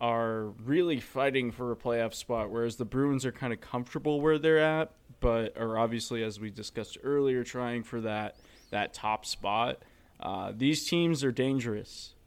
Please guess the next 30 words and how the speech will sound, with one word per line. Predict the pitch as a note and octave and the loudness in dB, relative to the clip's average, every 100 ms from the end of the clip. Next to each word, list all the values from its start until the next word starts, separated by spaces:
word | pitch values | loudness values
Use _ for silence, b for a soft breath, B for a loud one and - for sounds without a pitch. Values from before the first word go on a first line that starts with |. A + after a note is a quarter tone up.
| - | -10
Uh, | A2 G2+ G#2 G#2 | -6 -4 -4 -4
whether | A2 B2 C3 | 0 2 4
they're | B2 A#2+ | 2 0
fighting | - B2+ C3 | 2 2 2
for | B2 B2 | 0 -2
a | |
wild | A2 C3 C#3+ B2 | 4 6 6 2
card | D3+ C#3 C3+ | 2 2 4
or | B2 | 2
they're | A#2 A2 | 0 -2
just | A2+ A2+ - | -2 -4 -4
simply | A#2+ G#2+ A#2 | -6 -4 -4
fighting | G#2+ A#2 A2+ A#2 A2 | -2 -2 0 0 -2
for | A#2+ A2+ A2+ | -2 -2 -2
a | A2 G#2 | -4 -2
higher | A#2 A#2 A#2 | 2 4 2
position | A2+ A2+ A2+ A2 A#2+ A2+ | 0 -4 -4 -2 0 0
in | A2 | -2
their | A2 | -4
division, | G#2+ G#2+ A2 A2 A2 G2+ | -6 -4 -2 -2 -4 -4
they | G#2 | -6
are | G#2+ G#2 | -6 -6
very | A2 A2 | -4 -4
dangerous, | G2 G#2+ G#2+ G#2 G2+ - | -2 -2 -2 -6 -8 -8
so | G#2 | -8
you | G#2+ | -6
have | G#2+ - | -6 -8
to | G2 | -10
look | F#2 - | -10 -10
out | G2 | -10